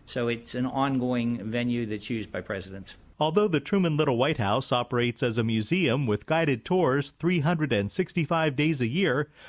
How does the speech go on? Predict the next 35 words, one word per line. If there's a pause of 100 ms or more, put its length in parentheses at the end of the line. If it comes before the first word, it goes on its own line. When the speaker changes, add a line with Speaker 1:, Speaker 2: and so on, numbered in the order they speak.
(120)
Speaker 2:
Bob
Wools
says
there
are
still
private
areas.
Speaker 1:
There
are
private
quarters
which, (520)
quite
frankly,
are
not
too
historic.
They
have
antique
furniture
and
flat-screen
T
Vs,
so
we
don't
include
that
in
the
tour.